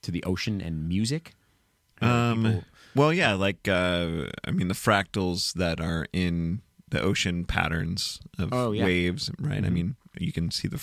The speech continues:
Speaker 1: Right.
Speaker 2: fractal there. Um, but yeah, then the sound, like, the resonance that comes out of that
Speaker 1: Yeah.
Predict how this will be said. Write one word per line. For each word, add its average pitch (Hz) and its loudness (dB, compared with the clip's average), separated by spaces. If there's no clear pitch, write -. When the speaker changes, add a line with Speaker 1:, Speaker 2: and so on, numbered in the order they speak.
Speaker 1:
Right. 104 -2
Speaker 2:
fractal 95 0
there. 90 0
Um, 87 -4
but 113 4
yeah, 95 2
then 92 0
the 85 0
sound, 95 0
like, 87 0
the 87 -2
resonance 90 0
that 85 -2
comes 85 -2
out 87 0
of 90 -4
that 82 -2
Speaker 1:
Yeah. 120 -4